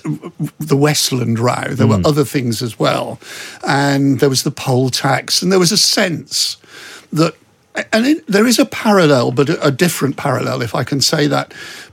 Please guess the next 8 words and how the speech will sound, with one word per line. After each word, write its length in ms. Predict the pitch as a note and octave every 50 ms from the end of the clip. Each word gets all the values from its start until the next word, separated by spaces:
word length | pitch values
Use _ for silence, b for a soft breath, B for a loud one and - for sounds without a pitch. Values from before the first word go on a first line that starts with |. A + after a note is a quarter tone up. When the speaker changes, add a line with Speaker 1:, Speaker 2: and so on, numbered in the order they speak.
| _
Speaker 1:
between 520 | - E3 D#3+ - - G3 F3+ E3+ E3 E3+ -
Missus 320 | - D#3+ D#3 - A#3 F3 -
Thatcher 360 | G3+ E3+ E3+ - - D#3 C3+
having 380 | A#2 D#3 D#3+ C#3 D3 D3 C#3
been 420 | A#2+ G#2+ E3 E3 D#3+ D#3+ D#3+ D3+ C#3+
re-elected 720 | C#3 C#3+ D3 C#3+ C3+ C3+ C3+ C3+ - - - - C3+ A#2
in 100 | B2+ B2+
eighty-seven 960 | B2 B2 B2+ - - C3+ - - - C#3 B2 A#2 B2 B2 - A#2+ B2 C3 D3+